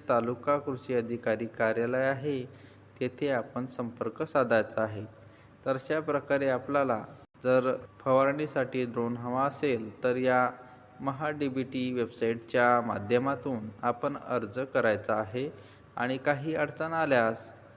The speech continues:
आपल्याला जवळच्या तालुका कृषी अधिकारी कार्यालयाशी संपर्क साधून याबाबत माहिती घ्यायची आहे.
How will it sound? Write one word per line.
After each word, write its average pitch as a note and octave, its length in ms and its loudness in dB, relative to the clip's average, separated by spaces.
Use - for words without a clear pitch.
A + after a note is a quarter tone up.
आपल्याला C3 680 2
जवळच्या C3 680 2
तालुका C#3+ 480 2
कृषी C#3 420 -4
अधिकारी A#2 540 0
कार्यालयाशी C3 760 0
संपर्क A#2 540 -4
साधून B2 560 -2
याबाबत B2+ 640 2
माहिती A#2+ 400 -2
घ्यायची A#2+ 440 -2
आहे. G#2 260 -2